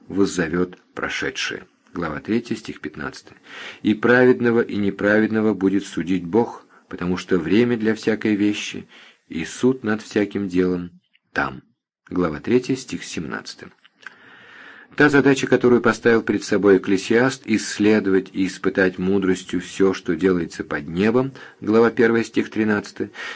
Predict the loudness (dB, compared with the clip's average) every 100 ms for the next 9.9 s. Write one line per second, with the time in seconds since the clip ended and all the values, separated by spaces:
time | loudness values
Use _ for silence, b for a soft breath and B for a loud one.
0 | B 0 2 4 4 6 6 6 2 0
1 | 2 4 2 2 0 2 2 4 2 0
2 | 2 2 2 4 4 2 -2 -2 -2 -6
3 | -8 -10 -12 -16 _ _ _ _ -6 -2
4 | -2 0 2 4 6 4 2 0 2 0
5 | -2 -2 -2 -2 0 2 2 -2 2 2
6 | 2 -2 -14 -8 -4 0 0 -2 0 2
7 | 2 0 -4 -12 -12 -12 B B -18 -4
8 | -4 -2 -4 -2 -2 -4 -8 -6 -6 -4
9 | -4 -2 -2 -4 -12 -14 -12 -12 -14